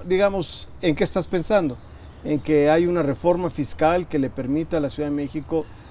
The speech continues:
eh, poder aplicar otros impuestos? ¿O en que los impuestos que hoy, por ejemplo, eh, los impuestos que tienen que ver con el predial, etcétera,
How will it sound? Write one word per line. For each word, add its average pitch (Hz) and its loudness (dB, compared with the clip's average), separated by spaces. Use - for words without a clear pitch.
eh, 139 -4
poder 151 2
aplicar 147 -2
otros 170 -2
impuestos? 196 -4
¿O 160 8
en 175 6
que 190 -2
los 175 -2
impuestos 160 -2
que 160 0
hoy, 170 2
por 151 -4
ejemplo, 151 -2
eh, 139 -2
los 156 -4
impuestos 156 -2
que 143 -2
tienen 151 0
que 143 -2
ver 139 -2
con 131 -4
el 120 -6
predial, 143 0
etcétera, 147 -6